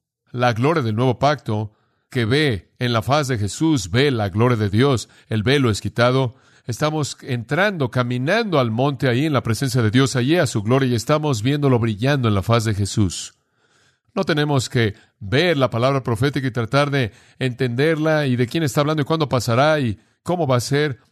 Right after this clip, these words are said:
No tenemos esa oscuridad. Podemos ver la revelación refulgente de la gloria de Dios y la faz de Jesús.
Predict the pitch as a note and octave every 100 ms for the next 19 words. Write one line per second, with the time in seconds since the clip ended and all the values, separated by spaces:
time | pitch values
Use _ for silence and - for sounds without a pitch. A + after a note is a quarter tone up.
0 | - G3+ G#3 C3+ B2+ A#2 B2 A2+ G#2+ A2+
1 | G#2+ A#2 D3+ D#3 _ _ _ _ - A#2
2 | D3 C#3 G2+ D3+ C#3+ A#2 A2 G#2+ G2+ D3
3 | C#3+ A#2 A2+ C3+ D3+ B2+ A2 G#2 G2 C3+
4 | C3 G#2+ G#2 C#3+ D3 A#2+ - A2 G2+ -
5 | C3+ C3+ A#2+ G2 F#2 C3+ D3 -